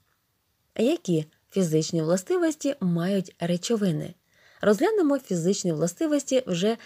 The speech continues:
згаданих речовин: води, алюмінію, цукру, сахарози. Вода безбарвна, прозора, без запаху і смаку, якщо не містить домішок. За звичайних умов ця речовина рідка,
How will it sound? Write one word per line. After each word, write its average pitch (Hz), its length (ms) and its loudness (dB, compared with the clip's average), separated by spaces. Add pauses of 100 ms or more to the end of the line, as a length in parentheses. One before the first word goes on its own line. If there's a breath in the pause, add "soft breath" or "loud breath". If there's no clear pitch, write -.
(200 loud breath)
згаданих 208 680 0
речовин: 196 640 2 (100)
води, 180 560 2 (280 loud breath)
алюмінію, 196 800 2
цукру, 190 540 -2
сахарози. 180 720 -2 (460)
Вода 185 420 2
безбарвна, 165 680 2 (260 loud breath)
прозора, 196 680 4
без 277 240 0
запаху 190 580 2
і 214 100 -2
смаку, 220 560 2 (300 loud breath)
якщо 311 420 0
не 233 160 2
містить 233 540 0
домішок. 202 760 0 (340 soft breath)
За 185 180 4
звичайних 240 760 2
умов 220 500 4 (260 soft breath)
ця 170 180 2
речовина 170 640 0
рідка, 180 500 2